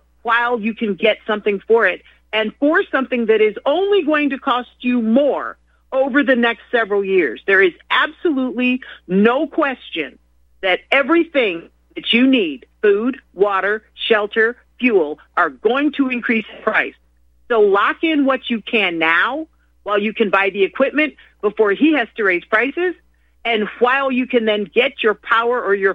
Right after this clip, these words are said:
food or your whatever it is at the static price of your energy in exchange for, you know, your time and energy grows your plants, but your time and energy doesn't go up in price.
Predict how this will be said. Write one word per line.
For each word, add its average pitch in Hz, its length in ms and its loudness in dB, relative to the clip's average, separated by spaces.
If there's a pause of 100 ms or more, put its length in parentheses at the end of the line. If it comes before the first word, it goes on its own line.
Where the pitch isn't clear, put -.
food 247 220 -2
or 202 120 4
your 190 140 4
whatever 202 420 2
it 196 80 -2
is 233 240 0 (300)
at 202 120 -4
the 214 120 2 (100)
static 262 380 -2
price 226 320 -2
of 180 160 -2
your 233 480 2
energy 240 720 -2 (260)
in 226 140 4
exchange 233 880 0
for, 196 460 2 (180)
you 214 80 0
know, 208 60 2
your 226 220 2
time 247 280 0
and 233 80 -2
energy 233 380 -4
grows 202 380 0
your 196 180 2
plants, 214 420 -4 (580)
but 185 140 -6 (160)
your 185 240 2
time 269 240 2
and 277 80 0
energy 277 280 -2
doesn't 208 240 0
go 214 80 4
up 196 100 -2
in 180 80 -10
price. 220 300 -2